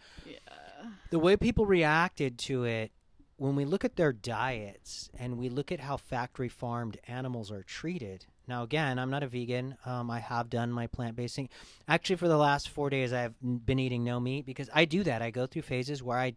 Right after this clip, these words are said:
Speaker 2: where I wanna cleanse my organs out or cleanse my colon out or whatever. And, and I'm in that phase right now. Plus, it's springtime, spring cleaning, which is a good time to be doing cleanses and stuff. But when you look at the way that society reacted to the coronavirus,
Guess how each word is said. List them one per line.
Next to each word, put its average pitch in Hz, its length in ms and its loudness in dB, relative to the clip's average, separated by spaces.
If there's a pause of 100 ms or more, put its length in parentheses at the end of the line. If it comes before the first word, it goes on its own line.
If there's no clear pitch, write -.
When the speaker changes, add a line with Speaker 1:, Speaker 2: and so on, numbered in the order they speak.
(120)
Speaker 2:
where 123 160 0
I 123 40 0
wanna 120 200 -2
cleanse 120 440 -6
my 123 160 -4
organs 123 440 -2
out 120 200 0
or 120 100 -2
cleanse 120 320 -8
my 123 180 -4 (320)
colon 131 380 0
out 123 240 -2
or 123 80 -2
whatever. 123 380 -4 (480)
And, 135 200 -2
and 127 260 -4
I'm 127 180 -2
in 123 60 -2
that 120 180 -6
phase 123 240 -4
right 120 140 -2
now. 131 280 -2 (260)
Plus, 147 220 2
it's - 160 -4
springtime, 135 880 -2
spring 139 380 -4
cleaning, 131 440 -4
which 123 160 -8
is 120 80 -8
a 123 60 -6
good 117 140 -6
time 127 180 -6
to 120 80 -4
be 117 80 -10
doing 117 240 -4
cleanses 120 380 -6
and 120 80 -6
stuff. 117 300 -4 (420)
But 156 100 8
when 165 140 4
you 185 80 6
look 226 240 4
at - 80 0
the 233 100 6
way 180 160 2
that 156 160 0 (340)
society 170 540 -2
reacted 143 500 -2
to 143 80 -4
the 127 80 -6
coronavirus, 120 840 -6